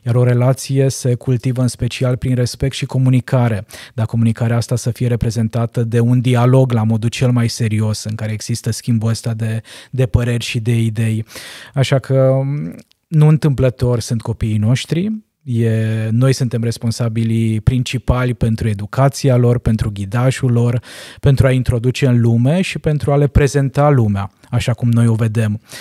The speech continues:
Sigur, pe măsură ce ei înaintează în vârstă, le putem puncta faptul că nu e singura modalitate de a vedea lumea.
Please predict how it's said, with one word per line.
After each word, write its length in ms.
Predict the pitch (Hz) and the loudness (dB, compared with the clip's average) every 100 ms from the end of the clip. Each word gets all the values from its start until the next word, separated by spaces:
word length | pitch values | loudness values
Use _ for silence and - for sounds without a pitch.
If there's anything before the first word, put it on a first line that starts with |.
| - - | -18 -16
Sigur, 420 | - 165 127 147 _ | -6 0 0 -2 _
pe 100 | 127 | -4
măsură 340 | 120 117 127 123 | -2 0 0 0
ce 140 | 131 | 2
ei 80 | 120 | 2
înaintează 500 | 123 123 117 120 123 | 2 0 0 0 0
în 80 | 120 | 2
vârstă, 360 | 127 120 127 | 0 0 0
le 100 | 120 | 0
putem 320 | - - 131 117 | 0 -2 -2 0
puncta 320 | 123 120 123 | -2 -2 -4
faptul 320 | 135 120 127 | -4 -6 -4
că 80 | 127 | 0
nu 80 | 123 | 0
e 80 | |
singura 320 | 123 127 120 127 | 0 -2 0 2
modalitate 760 | 131 127 127 131 147 147 147 | 2 2 2 2 4 4 4
de 80 | 127 | 4
a 40 | 120 | 4
vedea 300 | 110 107 107 | 2 2 2
lumea. 360 | 110 101 95 | 2 0 -4